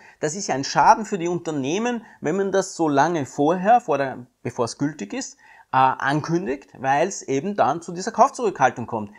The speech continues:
Und dann war die Spitzenantwort, ja, die Spitzenantwort, das muss man sich echt auf der Zunge zergehen lassen, von den Leuten, die wir bezahlen mit unserem Steuergeld, war die Antwort, "Das Betriebsrisiko."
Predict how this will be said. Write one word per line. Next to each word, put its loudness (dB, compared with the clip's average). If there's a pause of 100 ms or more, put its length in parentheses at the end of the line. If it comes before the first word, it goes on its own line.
(200)
Und 0
dann 8
war 6
die -4
Spitzenantwort, 0 (160)
ja, 0
die -4
Spitzenantwort, -4
das -4
muss -2
man -4
sich -12
echt -10
auf -4
der -8 (100)
Zunge -2
zergehen -4
lassen, 4
von -2
den 0
Leuten, 2
die -4
wir 6 (280)
bezahlen 2
mit -6
unserem -2
Steuergeld, 2 (280)
war 8
die 2
Antwort, 4 (160)
"Das -10
Betriebsrisiko." -10